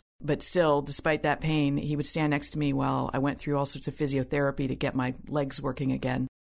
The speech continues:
And, um, he started saying a little bit about what happened at Iwo. He passed away just a couple years ago. I have to thank the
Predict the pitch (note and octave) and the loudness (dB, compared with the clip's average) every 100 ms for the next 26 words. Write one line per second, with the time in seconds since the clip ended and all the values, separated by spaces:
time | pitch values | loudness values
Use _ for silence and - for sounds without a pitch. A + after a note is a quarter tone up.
0 | - F3 D#3+ D#3 D#3 D3+ D3+ D3 - E3+ | -4 0 2 2 4 2 2 -2 -2 0
1 | - E3+ E3+ D3+ - - D#3 D3+ D3+ D3+ | 2 2 0 -2 0 2 2 0 0 0
2 | D#3+ D3 D3+ C#3+ C#3 C3+ - - _ - | 0 0 -2 -2 -2 -4 -8 -16 _ -6
3 | D3+ - C#3+ C#3 C#3 C3+ C#3 - - D3+ | -6 -4 -4 -4 -2 -4 -4 -10 -6 -4
4 | - C3+ C3 - - _ _ _ _ - | -2 -2 -4 -6 -12 _ _ _ _ -6
5 | E3 E3 F3 E3 - D#3 D3+ D#3 D3 - | -2 2 2 2 2 2 2 0 -2 -4
6 | D#3 D#3+ D#3 D3+ D3 D3+ D3+ D3+ - - | -2 0 2 2 0 0 0 -4 -6 -2
7 | E3 - D#3+ F#3+ E3+ E3 - - D3+ C#3+ | 0 0 -2 0 0 0 -6 -4 -2 -2
8 | C#3 C#3 | -2 -4